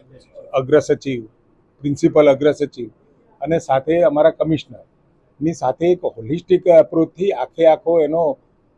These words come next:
અ, આરોગ્યનો આખા જિલ્લાનો, ખાલી સિવિલ હોસ્પિટલ નહીં,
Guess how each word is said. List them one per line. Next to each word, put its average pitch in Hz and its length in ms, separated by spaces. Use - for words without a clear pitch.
અ, 139 120
આરોગ્યનો 143 480
આખા 139 220
જિલ્લાનો, 175 400
ખાલી 131 280
સિવિલ 143 320
હોસ્પિટલ 170 440
નહીં, 170 220